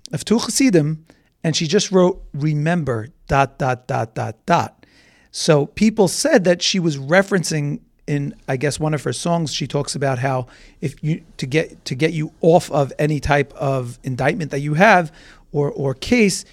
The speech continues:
you need a Jewish lawyer. And it, it seems that in the rap world, that's a common theme.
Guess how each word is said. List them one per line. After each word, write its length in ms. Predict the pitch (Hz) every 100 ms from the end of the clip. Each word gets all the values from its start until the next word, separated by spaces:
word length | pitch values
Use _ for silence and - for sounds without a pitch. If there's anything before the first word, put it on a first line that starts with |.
| _
you 120 | - 160
need 180 | 160
a 60 | 147
Jewish 340 | 127 135 135
lawyer. 380 | 185 226 175 117
And 100 | 127
it, 80 | 135 _ -
it 120 | -
seems 460 | - 254 277 190 151
that 280 | 165 160 -
in 160 | 160 147
the 80 |
rap 340 | 135 165 220 -
world, 240 | 160 156
that's 220 | 147 143
a 40 | 143
common 440 | - 135 135 131
theme. 340 | - 185 135